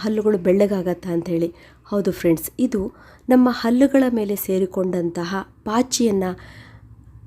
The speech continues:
ಹಳದಿ ಹಲ್ಲುಗಳನ್ನ ಬೆಳ್ಳಗೆ ಮಾಡ್ಲಿಕ್ಕೆ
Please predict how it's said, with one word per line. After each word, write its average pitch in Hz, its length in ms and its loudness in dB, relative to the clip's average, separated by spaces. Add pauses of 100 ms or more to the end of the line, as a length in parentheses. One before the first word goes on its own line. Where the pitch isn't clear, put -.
(260)
ಹಳದಿ 226 280 6 (140)
ಹಲ್ಲುಗಳನ್ನ 196 500 -4 (160)
ಬೆಳ್ಳಗೆ 220 460 -4
ಮಾಡ್ಲಿಕ್ಕೆ 175 440 -2